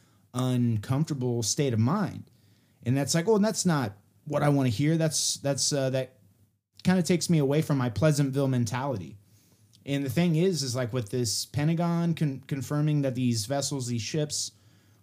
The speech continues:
are not from this world, is we clearly don't know everything about this world because our most state-of-the-art, uh, planes,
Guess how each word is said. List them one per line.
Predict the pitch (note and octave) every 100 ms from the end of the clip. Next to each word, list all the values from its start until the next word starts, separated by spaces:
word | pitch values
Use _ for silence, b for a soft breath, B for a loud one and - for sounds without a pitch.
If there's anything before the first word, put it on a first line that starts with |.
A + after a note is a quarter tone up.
| -
are | B2
not | C#3 C#3+
from | D3+ C#3
this | A#2+
world, | A#2 C3 D#3+ C#3 A2+ A2
is | C3 A#2
we | A2+ E3
clearly | - E3+ F3+ A#3 G3 D3+ A#2+
don't | G#2 C#3 D3 D3+
know | C#3 C#3+
everything | C#3+ C3 C3 A#2+ C#3 B2+
about | A#2 A#2 A#2
this | A2 G#2 G#2+
world | A2+ A2 G2+
because | G#2+ G#2 B2+ A#2+
our | B2+ D3
most | E3 C3 C3 D3 D#3+ - - b b
state-of-the-art, | - - - D3+ D#3+ D3 C#3+ B2 C3+ C#3 C3+ - b b b b _ _
uh, | A#2+ A2+
planes, | G#2+ D#3 D3+ D3 C3 B2+ A2+ -